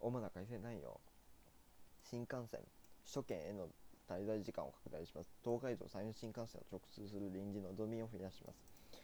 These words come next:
こだまの一部運転、一部列車の運転を見直します。在来線、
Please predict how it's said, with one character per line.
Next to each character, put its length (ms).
こ 120
だ 100
ま 100
の 140
一 200
部 100
運 80
転、 280
一 160
部 120
列 180
車 100
の 120
運 100
転 160
を 40
見 140
直 240
し 160
ま 80
す。 100
在 180
来 140
線、 240